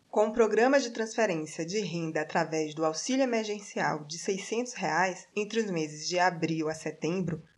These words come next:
e trezentos reais de outubro até janeiro, algumas famílias tiveram condições de ao menos fazer três refeições por dia. Com o fim do auxílio, o cenário arrasador se aprofunda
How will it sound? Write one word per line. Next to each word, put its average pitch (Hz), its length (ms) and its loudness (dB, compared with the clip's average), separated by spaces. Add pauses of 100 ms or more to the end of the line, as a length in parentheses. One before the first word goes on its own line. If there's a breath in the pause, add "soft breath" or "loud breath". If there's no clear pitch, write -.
e 196 80 -4
trezentos 208 560 2
reais 220 540 0
de 165 160 0
outubro 165 520 2
até 151 200 0
janeiro, 160 500 -2 (340 soft breath)
algumas 240 440 2
famílias 233 480 2
tiveram 208 360 0
condições 196 580 -2
de 202 100 4
ao 294 160 6
menos 190 440 0
fazer 180 520 2
três 185 340 0
refeições 226 640 -4
por 220 200 0
dia. 143 300 -6 (260 soft breath)
Com 294 140 2
o - 20 2
fim 349 180 6
do 311 60 10
auxílio, 220 680 4
o 240 60 -2
cenário 190 420 4
arrasador 226 880 4
se - 120 -2
aprofunda 185 680 -4